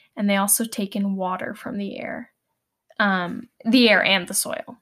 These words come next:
They don't just suck it all up from the air. And this water is oxidized. That simply means that it loses some of its electrons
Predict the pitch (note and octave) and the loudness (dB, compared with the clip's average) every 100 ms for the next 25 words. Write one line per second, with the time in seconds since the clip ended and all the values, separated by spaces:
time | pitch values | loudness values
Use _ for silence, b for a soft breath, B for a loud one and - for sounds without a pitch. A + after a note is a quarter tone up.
0 | _ - G3+ G3 F#3 - - - - - | _ -4 -2 -2 -6 -8 -8 -8 -4 -4
1 | G3+ - - - B3+ A3+ - - - F3+ | -4 -8 -6 0 2 2 -2 -8 -14 -12
2 | F#3 F3+ F3+ G3+ - G#3 G#3 G3+ G3+ G3+ | -10 -10 -10 -10 -8 -4 -2 0 -2 2
3 | A#3+ - A3+ G3+ F#3 G3+ C4 D4 A3+ A3+ | 2 2 0 2 2 4 2 2 2 2
4 | - - - - F#3+ F3+ G3 C#4+ - B | 0 -4 -2 -2 0 0 0 -2 -6 B
5 | B B _ G#3 A#3 - C4 C#4 D#4 D4 | B B _ 2 4 4 4 4 2 4
6 | B3 A3 G#3+ G#3 G#3+ G3+ - - G3+ A3 | 6 6 2 -2 -2 0 0 0 -2 -2
7 | G#3+ A3+ G#3+ - F#3 F#3 F#3 F#3 F#3 F#3 | 0 -2 -2 -2 -2 -2 -4 -4 -4 -6
8 | - F#3 F3+ F3+ - - F3+ - - F3+ | -6 -6 -6 -6 -8 -10 -10 -8 -8 -6
9 | - | -6